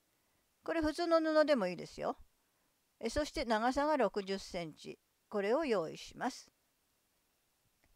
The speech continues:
これね、共布でもいいですし、わかりやすいのように別布でやってみました。まず上の、あー、ゴム入れの部分ね、これ、あの、折り返しが五センチの場合の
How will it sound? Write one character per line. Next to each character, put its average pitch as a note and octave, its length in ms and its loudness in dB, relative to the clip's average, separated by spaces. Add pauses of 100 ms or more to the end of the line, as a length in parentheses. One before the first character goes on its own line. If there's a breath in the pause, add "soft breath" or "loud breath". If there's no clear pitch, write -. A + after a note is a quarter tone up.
(560)
こ - 80 -8
れ C#4 100 0
ね、 E4+ 160 -2
共 E4+ 240 2
布 F#4 240 2
で F#4 100 6
も C#4+ 120 6
い B3 140 4
い - 20 -4
で G3+ 120 4
す F3+ 180 -8
し、 C4 280 -2
わ A3+ 140 4
か D4 100 4
り C#4+ 80 -2
や D4 140 6
す D4+ 120 -6
い C#4 80 0
の F#3+ 220 -2 (240)
よ F3+ 220 0
う E3+ 40 -6
に A3+ 160 0
別 G#3 300 0
布 A3+ 240 0
で G3+ 80 -2
や F#3+ 120 2
っ F#3+ 40 -4
て F3 140 -8
み F3 100 -6
ま E3 160 -2
し - 220 -14
た。 - 200 -6 (1120 soft breath)
ま D4+ 160 2
ず C4 260 2
上 C#4+ 300 4
の、 F#3+ 720 2
あ - 20 -4
ー、 - 20 -8
ゴ G3+ 160 -4
ム C4+ 220 -2
入 D4+ 100 -4
れ A#3+ 120 4
の E3 140 -4
部 E3+ 120 -8
分 D#3 260 -12
ね、 A#3+ 240 -4
こ F3 120 -6
れ、 E3 180 -6
あ F3 80 -10
の、 D#3+ 140 -8
折 F#3+ 160 -4
り - 20 -14
返 A#3+ 220 2
し A3 100 -6
が G3+ 140 0
五 A3+ 160 2
セ F4 180 0
ン D4 80 -2
チ G#3 140 -8
の F3+ 120 -4
場 F3 160 2
合 E3+ 140 -2
の A#3+ 220 -2